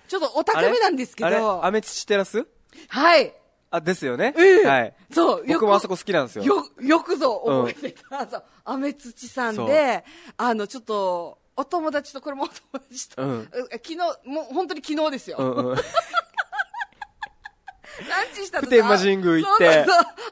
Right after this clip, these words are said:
Speaker 1: あ、あ、
Speaker 2: ライカム行って。
Speaker 1: そう、その時に見て、
Speaker 2: うん。
Speaker 1: あ、これ買おうかなと思ったんだけど、
Speaker 2: うん。
Speaker 1: ちょっと躊躇したんですよ。
Speaker 2: うんうん。
Speaker 1: 待ってよと。待ってよと。
Speaker 2: うん。
Speaker 1: ここまでやるか、自分。こんだけ幅広いのやるかって、<laughs> ちょっとね、若い風なしたわけよ。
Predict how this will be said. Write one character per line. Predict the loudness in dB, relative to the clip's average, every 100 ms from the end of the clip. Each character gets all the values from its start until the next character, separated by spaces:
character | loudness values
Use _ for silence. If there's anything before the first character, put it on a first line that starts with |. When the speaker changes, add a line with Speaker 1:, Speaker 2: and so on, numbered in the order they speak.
| -6
Speaker 1:
あ、 | -4 2
あ、 |
Speaker 2:
ラ | 6
イ | 6
カ | 6 2
ム | 2
行 | -8
っ | -4
て。 | 0 2 0
Speaker 1:
そ | -2 -6
う、 |
そ | -4
の | -4
時 | -4 -6
に | -10
見 | -10
て、 | -2 0 0
Speaker 2:
う | -2
ん。 | -4
Speaker 1:
あ、 |
こ | -6 -10 -8
れ | -8
買 | -4 -2
お | -2
う |
か | 0
な | 0 -2
と |
思 | -4
っ | -6
た |
ん | -6
だ |
け | -8
ど、 | -10 -10
Speaker 2:
う |
ん。 | -12 _
Speaker 1:
ち | -14
ょ | -14
っ |
と | -8
躊 | -6 -6
躇 | -6
し |
た | -8
ん |
で | -10
す | -12
よ。 | -14
Speaker 2:
う |
ん | -14
う | -12
ん。 |
Speaker 1:
待 | -14
っ | -14
て | -14
よ | -14
と。 | -14 -20 _ _ _ _ _ _
待 | -2 -2
っ | -4
て | -6
よ | -6
と。 | -6 -12
Speaker 2:
う |
ん。 | -12 -12 _ _ _ _ _ _ _ _ _ _
Speaker 1:
こ | -18 -14
こ | -6
ま | -4
で | -4 -2
や | -2
る | -4
か、 | -6
自 | -6 -8
分。 | -14 -14 -16 _ _
こ | -6 -2
ん | 0
だ | -2
け | -2
幅 | 0 2
広 | 2 2 0
い |
の | 2
や | 4
る | 4
か | 4 4
っ | 4
て、 | 0 2 0
<laughs> | 2
ち | 0
ょ |
っ |
と | 2 0 0 -2 -2
ね、 | -8 -12 0
若 | 2 4 4
い | 2
風 | 0 2
な | 2
し | 2
た | -2
わ | -6
け | -4
よ。 | -4